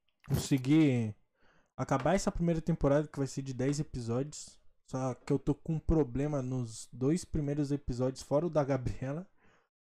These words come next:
que eu acho que saiu do Void, tipo, a Twitch me fudeu de um jeito <laughs> legal. Eu tenho que ver se, eu, se o Cyber baixou ou não. E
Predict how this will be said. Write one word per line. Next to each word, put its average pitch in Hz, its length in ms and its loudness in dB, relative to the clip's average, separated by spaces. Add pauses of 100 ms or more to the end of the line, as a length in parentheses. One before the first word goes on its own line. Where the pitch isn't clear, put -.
que - 80 -4
eu 135 60 4
acho 156 180 2
que - 80 -6
saiu 175 400 4
do 190 140 2
Void, 170 460 2 (100)
tipo, - 220 -2
a 143 80 6
Twitch - 320 2
me 175 180 2
fudeu 160 480 0
de 190 120 -2
um 170 80 0
jeito 156 400 0
<laughs> - 120 6
legal. 151 560 0
Eu 135 100 2
tenho 135 200 -6
que - 80 -12
ver 131 180 0
se, 156 140 -2
eu, 117 180 0 (540)
se - 240 -6
o 113 160 0
Cyber 131 420 -4
baixou 123 500 -8
ou 113 220 -6
não. 135 340 -4 (840)
E 120 460 -4